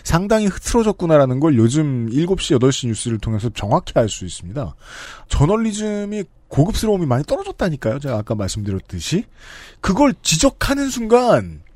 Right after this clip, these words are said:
아주 흔한 해자드에 빠져요. 순수성.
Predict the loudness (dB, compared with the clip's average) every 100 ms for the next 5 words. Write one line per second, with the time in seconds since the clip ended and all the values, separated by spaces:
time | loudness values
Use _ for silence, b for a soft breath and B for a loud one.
0 | b -8 -4 -2 0 2 4 2 4 6
1 | 6 6 6 6 6 4 4 2 0 -2
2 | 0 0 0